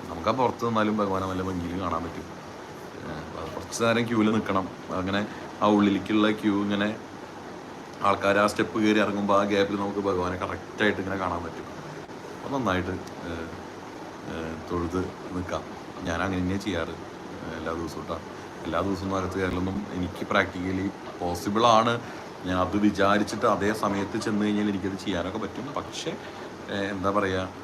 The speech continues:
ഏഹ്, ഏഹ്, കുറച്ച് മടിയുള്ള കൂട്ടത്തിലായതുകൊണ്ടാണോ എന്ന് അറിയില്ല, എല്ലാം കൂടി ഓടിയെത്തണ്ടേ, അതുകൊണ്ടാണ് കേട്ടോ. പക്ഷെ എന്നാലും പറ്റുമ്പോഴൊക്കെ ഞാൻ ഭഗവാനെ, പക്ഷെ ഇന്ന് പൈക്ക്, ഏഹ്, ഫുഡ്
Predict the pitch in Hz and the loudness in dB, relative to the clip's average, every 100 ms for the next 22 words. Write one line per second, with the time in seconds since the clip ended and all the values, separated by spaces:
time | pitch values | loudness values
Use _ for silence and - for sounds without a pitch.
0 | 92 90 87 87 87 - - - - 92 | -6 -4 -2 -4 -6 -10 -12 -12 -8 -8
1 | 95 - 101 87 - 113 101 104 107 104 | -8 -6 -4 -4 -2 0 2 0 2 2
2 | 107 104 - 104 101 92 98 98 98 98 | 2 0 -6 -6 -6 -2 2 2 2 0
3 | 98 101 101 95 95 98 92 90 90 - | 0 0 -2 -2 -4 -4 -2 -4 -6 -10
4 | - - - - 104 107 123 113 110 104 | -12 -12 -10 -2 4 4 4 6 6 6
5 | 104 107 98 92 80 - 90 85 82 92 | 4 2 0 0 -2 -4 -8 -4 -2 -2
6 | 87 85 85 117 107 120 123 101 107 107 | -2 -4 -4 0 2 2 0 -2 0 2
7 | 107 107 104 104 95 92 98 104 107 127 | 2 2 2 2 2 0 -2 0 0 2
8 | 196 160 104 92 110 - - - - - | 2 4 2 0 -4 -4 -12 -14 -14 -14
9 | - - 98 95 92 - - - - - | -12 -6 -2 -2 -4 -8 -12 -14 -14 -14
10 | - - - - - - 107 101 107 135 | -14 -14 -14 -14 -14 -4 -2 -2 0 2